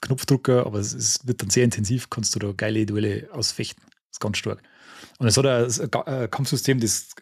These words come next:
quasi, äh, auf den ersten Blick relativ einfach erscheint, aber du kannst es so vertiefen, dass du da wahnsinnig krasse Angriffsketten machen kannst und du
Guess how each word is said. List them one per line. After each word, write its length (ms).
quasi, 500
äh, 80
auf 140
den 80
ersten 260
Blick 360
relativ 480
einfach 380
erscheint, 440
aber 360
du 80
kannst 300
es 160
so 340
vertiefen, 540
dass 180
du 80
da 220
wahnsinnig 420
krasse 320
Angriffsketten 600
machen 240
kannst 220
und 140
du 240